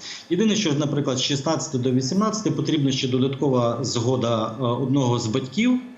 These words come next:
на внесення даних в реєстр. І д-, д-, дані Д Н К, е,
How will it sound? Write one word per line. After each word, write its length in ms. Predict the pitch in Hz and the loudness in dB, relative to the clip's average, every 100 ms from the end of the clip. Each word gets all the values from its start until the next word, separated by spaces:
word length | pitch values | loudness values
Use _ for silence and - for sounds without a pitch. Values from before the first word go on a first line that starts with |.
| - - - | -20 -14 -2
на 120 | 147 | 0
внесення 500 | 143 165 - 151 151 | 2 0 0 0 2
даних 400 | 147 151 143 135 | 2 2 0 0
в 40 | |
реєстр. 440 | 143 147 151 143 135 127 - - - - - - - | 0 2 0 -2 -4 -6 -10 -16 -18 -20 -20 -20 -10
І 440 | 185 175 180 170 151 143 147 | -2 0 2 2 2 0 -2
д-, 260 | 131 - | -2 0
д-, 240 | 131 - 143 | 2 2 2
дані 280 | 196 196 151 | 2 2 2
Д 200 | 156 165 | 2 2
Н 200 | 170 170 | 2 2
К, 460 | 190 190 180 143 - | 2 2 0 -2 -2
е, 360 | 139 135 123 | 0 2 2